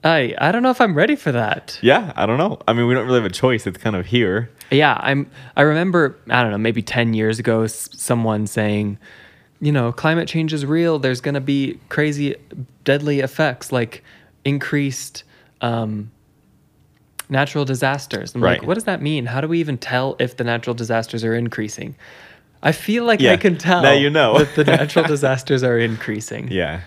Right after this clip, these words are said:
Speaker 1: I mean, I, I've not as, I've not necessarily, like, looked at a longitudinal study.
Speaker 2: Right.
Speaker 1: And to be fair, like, a five-year history, if you're comparing, like, the last five years to the last two hundred,
Speaker 2: Right.
Speaker 1: that's not technically a lot of data,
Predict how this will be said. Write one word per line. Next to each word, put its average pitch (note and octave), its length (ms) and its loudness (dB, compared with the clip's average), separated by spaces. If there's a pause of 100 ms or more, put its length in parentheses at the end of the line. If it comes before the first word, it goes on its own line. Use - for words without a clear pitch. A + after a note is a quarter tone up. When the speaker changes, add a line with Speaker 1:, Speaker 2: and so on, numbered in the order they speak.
(300)
Speaker 1:
I C3+ 80 2
mean, C#3+ 260 2
I, C3+ 340 0 (180)
I've C3+ 200 2
not C#3+ 200 2
as, C3 340 0
I've C3 160 0
not D#3+ 200 0
necessarily, C3+ 720 -2
like, A#2 200 -2
looked B2 380 -2
at A#2+ 140 0
a A2+ 80 0
longitudinal A2+ 720 -2
study. C#3 440 -2 (140)
Speaker 2:
Right. F#2 240 0
Speaker 1:
And C3 100 2
to C3 60 -4
be B2 120 -2
fair, B2+ 400 0 (480)
like, G#2+ 320 -2 (120)
a A2 60 -4
five-year A2+ 840 0 (680)
history, A#2+ 560 -2 (120)
if C#3 120 0
you're C#3 80 2
comparing, C3+ 320 -2
like, A#2+ 120 -4
the A#2 80 -4
last A2+ 220 -2
five A2+ 240 0
years A2+ 320 -2
to - 180 -8
the A#2 100 -2
last A2 300 -4 (440)
two B2 160 -4
hundred, C3 480 -4 (120)
Speaker 2:
Right. A#2 140 -2
Speaker 1:
that's - 220 -6
not - 440 -4
technically B2 500 -2
a A#2+ 60 2
lot A#2 200 0
of G#2+ 80 -8
data, B2 380 -2